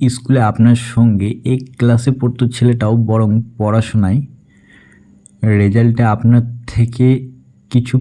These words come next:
পিছিয়ে ছিল, অথচ আজ সে চড়ে ফেলেছে সফলের সিঁড়ি, আর আপনি এখনও অভিযোগ অসন্ত দিন কাটাচ্ছেন। কেন এমনটা হলো বলুন তো?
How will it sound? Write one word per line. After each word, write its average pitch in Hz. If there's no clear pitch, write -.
পিছিয়ে 107
ছিল, 87
অথচ 123
আজ 113
সে 123
চড়ে 117
ফেলেছে 123
সফলের 120
সিঁড়ি, 95
আর 104
আপনি 117
এখনও 120
অভিযোগ 107
অসন্ত 120
দিন 110
কাটাচ্ছেন। 101
কেন 123
এমনটা 123
হলো 120
বলুন 120
তো? 147